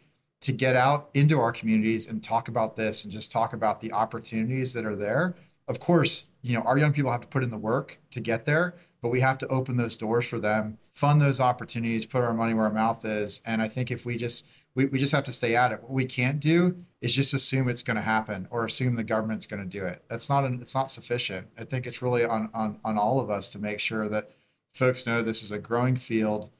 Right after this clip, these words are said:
It's, it's frankly a major threat to national security. So we need all <laughs> Americans, uh, of, of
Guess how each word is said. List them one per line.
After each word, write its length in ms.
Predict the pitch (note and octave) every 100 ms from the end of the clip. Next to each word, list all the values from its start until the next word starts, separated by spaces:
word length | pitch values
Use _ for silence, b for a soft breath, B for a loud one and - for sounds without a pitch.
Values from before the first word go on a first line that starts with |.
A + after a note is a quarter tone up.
| _ _ _ _ -
It's, 300 | A#2+ - -
it's 140 | B2+ -
frankly 400 | C#3+ C#3 C#3 A#2+
a 40 |
major 400 | A2 A#2+ B2+ C3
threat 300 | B2+ C3 B2
to 80 | -
national 300 | A2+ A#2 A#2+
security. 640 | - - A#2 G#2+ A#2 C#3+ b b _
So 280 | - A#2 A2
we 140 | A2+
need 160 | A#2 A#2
all 140 | A#2 C#3+
<laughs> 60 |
Americans, 800 | B2+ B2+ B2+ B2+ B2+ B2+ - -
uh, 340 | A2+ G#2+ G#2+ B B _ A2+
of, 320 | A2+ G#2+ - _ -
of 220 | A#2 G#2